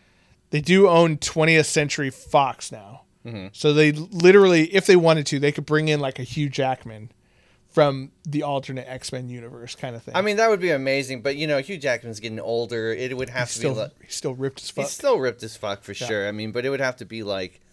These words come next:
Speaker 2: something closer to Logan, you know?
Speaker 1: Right, exactly. Like an old, old man,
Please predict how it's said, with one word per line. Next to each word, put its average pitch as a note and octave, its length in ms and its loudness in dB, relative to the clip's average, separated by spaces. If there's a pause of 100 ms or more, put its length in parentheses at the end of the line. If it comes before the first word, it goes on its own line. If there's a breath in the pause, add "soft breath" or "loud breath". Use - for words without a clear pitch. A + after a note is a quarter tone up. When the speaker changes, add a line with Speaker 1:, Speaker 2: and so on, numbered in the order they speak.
(160)
Speaker 2:
something A#2+ 380 -8
closer G#2 380 -10
to - 120 -14
Logan, F#2 580 -8
you G2+ 120 -18
know? G2 200 -10 (380 soft breath)
Speaker 1:
Right, D3+ 260 4 (160)
exactly. D3 420 -4
Like E3 140 0
an F3+ 80 4
old, D#3 280 6
old D#3 240 0
man, C3+ 440 -4